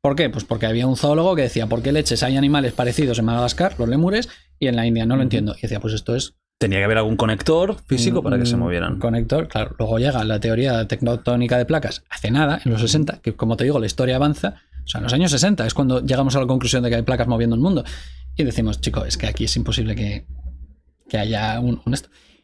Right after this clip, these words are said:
Speaker 1: Y en el romanticismo se recupera muchísimo el mito de la, de, de, de la Atlántida.
Speaker 2: Pero no.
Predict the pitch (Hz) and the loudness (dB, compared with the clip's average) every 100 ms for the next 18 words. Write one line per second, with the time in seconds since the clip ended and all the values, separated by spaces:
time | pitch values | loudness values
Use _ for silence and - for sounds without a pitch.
0 | _ 170 175 175 170 151 185 175 185 190 | _ 2 4 4 4 2 2 2 2 2
1 | 175 175 147 143 165 165 135 - 165 180 | 2 2 2 4 4 4 4 2 2 4
2 | 165 131 135 139 123 113 113 110 110 110 | 4 2 2 2 2 0 0 0 -2 -4
3 | 104 110 113 107 117 117 - _ _ _ | -6 -10 -10 -8 -4 -6 -8 _ _ _
4 | _ _ _ _ _ 107 90 | _ _ _ _ _ 0 0